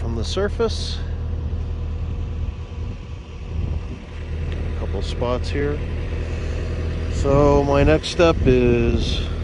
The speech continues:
digging the footing down thirty-two inches. Came over here, machine, going lower than thirty-two inches, and I said, "Screw it."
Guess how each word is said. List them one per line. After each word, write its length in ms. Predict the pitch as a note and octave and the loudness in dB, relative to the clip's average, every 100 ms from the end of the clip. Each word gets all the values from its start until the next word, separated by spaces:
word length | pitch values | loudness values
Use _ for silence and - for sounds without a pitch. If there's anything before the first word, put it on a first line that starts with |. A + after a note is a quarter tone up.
| - - - - - - - - - | -4 -4 -4 -4 -4 -4 -4 -4 -2
digging 240 | A#2 G#2+ | -2 0
the 80 | G#2+ | -2
footing 340 | - D#3+ E3+ | 2 4 4
down 380 | D#3+ E3+ E3 E3 | 6 6 6 2
thirty-two 500 | D3 C3 A2+ A2 B2+ | 2 2 2 0 0
inches. 500 | E3+ - A3+ A3 - - - - - - - - - - - - - - - - - - - - - B2+ - | 0 0 -2 -2 -2 -4 -4 -6 -10 -8 -6 -6 -4 -4 -4 -2 -2 -4 -4 -4 -2 -2 -2 -2 -2 -2 -4
Came 260 | - B2 A#2 | -6 -6 -6
over 160 | G#2+ | -6
here, 500 | G#2 F3+ F#3 F3+ F3+ - - - - - - - - - - - - | 2 6 8 6 4 0 -6 -8 -10 -10 -10 -8 -8 -8 -6 -4 -2
machine, 540 | - F#3+ F#3+ F#3+ F#3 F3 - - - - E3 - - - - E3 D#4+ - E4 E4 E4 E4 - - - - - - - - - | 2 4 6 6 4 0 -2 -2 -2 -2 -2 -2 -2 -2 -2 -2 -2 -2 -2 -2 -4 -6 -6 -4 -4 -2 -2 -2 -2 -2 0
going 300 | B2+ B2 C3 | 0 4 6
lower 180 | C#3+ | 6
than 140 | C#3 C3 | 6 4
thirty-two 500 | B2 C3+ B2+ C3+ C#3 | 4 2 4 4 4
inches, 300 | D3+ E3+ D#3 | 4 0 0
and 100 | D3+ | 0
I 60 | |
said, 200 | - E3+ | 0 -2
"Screw 300 | - - B3+ | -4 0 2
it." 100 | D#3 | 2